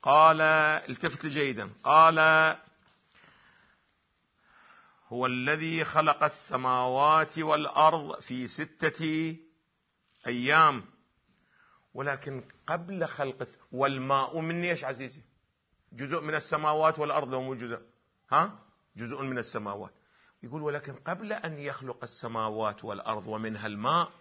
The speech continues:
وكان عرشه"، هذا يا ماء، مو قبل أن يخلق. شلون أكو، أكو كان أكو ماء قبل أن يخلق الماء؟ يصير هذا المعنى أو ما يصير؟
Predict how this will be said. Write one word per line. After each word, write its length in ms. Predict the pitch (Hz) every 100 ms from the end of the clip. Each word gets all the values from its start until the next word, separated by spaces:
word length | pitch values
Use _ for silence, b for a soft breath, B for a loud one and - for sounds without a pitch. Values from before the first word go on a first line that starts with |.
| b b b b b _
وكان 920 | 113 113 120 117 127 143 165 160 151 135
عرشه"، 1040 | - 139 175 170 - 170 151 165 165 170 _ _ _ _ 190 - - _ _ b b b _ -
هذا 200 | 143 143
يا 180 | 151 185
ماء، 280 | 185 160 - _ _ _ _ _
مو 60 | 120
قبل 360 | - 156 226 214
أن 140 | 214
يخلق. 400 | 202 165 147 -
شلون 320 | - 175 180
أكو، 380 | 180 - 139 -
أكو 200 | 127 -
كان 200 | - 127
أكو 220 | 117 - 120
ماء 240 | 139 170
قبل 320 | 170 151 180
أن 140 | 175 175
يخلق 340 | 165 165 170
الماء؟ 400 | 165 170 180 -
يصير 340 | 123 143 170
هذا 220 | 156 165 165
المعنى 360 | 160 151 160
أو 140 | 139 123
ما 120 | 131
يصير؟ 240 | 127 -